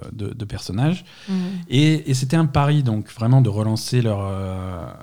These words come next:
Speaker 1: leur grosse, grosse franchise sur un nouveau personnage inconnu. Euh,
Speaker 2: Ouais.
Speaker 1: c'est, c'est même pas un personnage qu'ils vont piquer de l'histoire.
Speaker 2: Ah non, non,
Speaker 1: Euh,
Speaker 2: le,
Speaker 1: non,
Speaker 2: il
Speaker 1: c'est,
Speaker 2: sort de nulle part.
Speaker 1: c'est une introduction.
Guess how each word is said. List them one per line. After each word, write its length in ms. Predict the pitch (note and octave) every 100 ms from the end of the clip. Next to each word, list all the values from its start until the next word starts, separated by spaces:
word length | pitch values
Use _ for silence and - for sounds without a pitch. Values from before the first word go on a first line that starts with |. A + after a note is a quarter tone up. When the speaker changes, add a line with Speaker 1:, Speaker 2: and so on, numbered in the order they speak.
| B2
Speaker 1:
leur 180 | G2 -
grosse, 400 | - G#2 A#2+ A#2+
grosse 320 | - A2+ A2+
franchise 380 | - G2+ - A#2+
sur 160 | - F#2+
un 40 |
nouveau 220 | G2+ G2+
personnage 580 | G2+ G2 - G#2 A2 G2+ -
inconnu. 560 | F2+ - F#2+ C3 B2+ -
Euh, 160 | F#2 F3
Speaker 2:
Ouais. 60 |
Speaker 1:
c'est, 280 | E3+ - F#2
c'est 140 | - A2+
même 140 | A#2
pas 100 | C3
un 60 | B2+
personnage 380 | B2+ C3+ A2+
qu'ils 100 | -
vont 160 | G#2 G#2+ -
piquer 300 | - - A#2
de 80 | G#2+
l'histoire. 460 | G#2 - A2+ A2+ A2
Speaker 2:
Ah 60 |
non, 100 | A#3+
non, 260 | C4+ B3 F#3+ E3+
Speaker 1:
Euh, 100 | E3
Speaker 2:
le, 40 |
Speaker 1:
non, 160 | - C#3
Speaker 2:
il 40 | B2+
Speaker 1:
c'est, 280 | - - E3
Speaker 2:
sort 240 | - A3+
de 100 | G#3+
nulle 200 | E3+ E3+
part. 240 | - B3 -
Speaker 1:
c'est 80 |
une 80 | G2+
introduction. 580 | A2+ - G#2 - - C#3